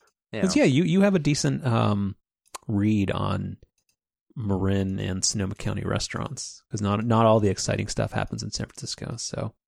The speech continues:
Speaker 1: Yeah, I'm, I'm real, I'm real into the idea of, like, coo-, like, cooler and nicer restaurants and bars coming in, into our area. I mean, San Francisco's not that far,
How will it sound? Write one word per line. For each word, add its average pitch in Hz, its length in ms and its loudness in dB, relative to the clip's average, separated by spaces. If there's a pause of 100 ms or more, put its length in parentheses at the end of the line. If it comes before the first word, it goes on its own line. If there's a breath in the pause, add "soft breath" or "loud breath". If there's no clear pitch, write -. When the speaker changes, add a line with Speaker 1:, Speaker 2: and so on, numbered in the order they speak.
Speaker 1:
Yeah, 151 240 0
I'm, 175 440 0
I'm 180 300 0
real, 202 400 4
I'm 143 260 2
real 175 280 4
into 139 300 2
the 110 160 4
idea 95 480 2
of, 90 920 0 (840)
like, 98 280 -2 (1160)
coo-, - 320 -10
like, 101 260 -4
cooler 113 520 2
and 95 140 0
nicer 95 480 0
restaurants 92 480 -2
and 87 100 -8
bars 85 400 -6
coming 92 680 -8
in, 92 280 -8 (360)
into 104 300 -6
our - 140 -4
area. - 320 -6
I 113 60 -12
mean, 147 140 -2
San 247 160 2
Francisco's 135 400 2
not 92 220 2
that - 180 -2
far, - 440 -8